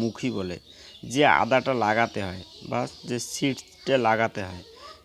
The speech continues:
সেটা কয়েকদিন আপনারা ভালোভাবে শুকিয়ে নেবেন এবং যে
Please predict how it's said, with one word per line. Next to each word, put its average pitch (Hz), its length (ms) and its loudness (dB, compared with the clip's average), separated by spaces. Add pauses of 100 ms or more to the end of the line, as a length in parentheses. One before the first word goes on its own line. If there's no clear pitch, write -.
(120)
সেটা 151 280 2 (800)
কয়েকদিন 165 460 4 (120)
আপনারা 147 400 0 (140)
ভালোভাবে 139 520 0 (120)
শুকিয়ে 139 480 0
নেবেন 127 280 -2 (680)
এবং 135 180 -2 (580)
যে 139 240 4